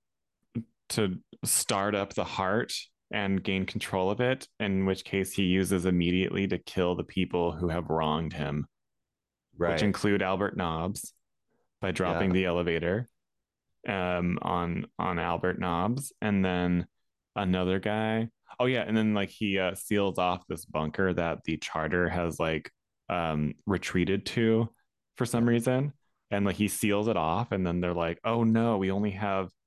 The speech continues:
Speaker 1: an hour's worth
Speaker 2: Sixty
Speaker 1: of"
Speaker 2: minutes worth of air.
Speaker 1: Yeah, I'm like,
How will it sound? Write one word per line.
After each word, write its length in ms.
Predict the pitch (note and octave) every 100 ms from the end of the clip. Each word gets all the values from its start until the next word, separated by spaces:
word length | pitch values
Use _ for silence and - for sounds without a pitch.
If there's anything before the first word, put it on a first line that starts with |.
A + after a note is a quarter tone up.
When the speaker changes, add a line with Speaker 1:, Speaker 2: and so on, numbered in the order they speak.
| _ _ _ G#2
Speaker 1:
an 100 | G2+
hour's 220 | F#2+ G2+
worth 160 | G#2+
Speaker 2:
Sixty 260 | - A2 C#3+
Speaker 1:
of" 80 | A#2+
Speaker 2:
minutes 520 | A#2 C3 C3 B2+ -
worth 280 | G2+ G2+ G2+
of 120 | G2+ -
air. 460 | D2 D2 C#2+ D2 - _ _ _ _ _
Speaker 1:
Yeah, 200 | - A#2
I'm 80 | G#2+
like, 200 | G#2 G2+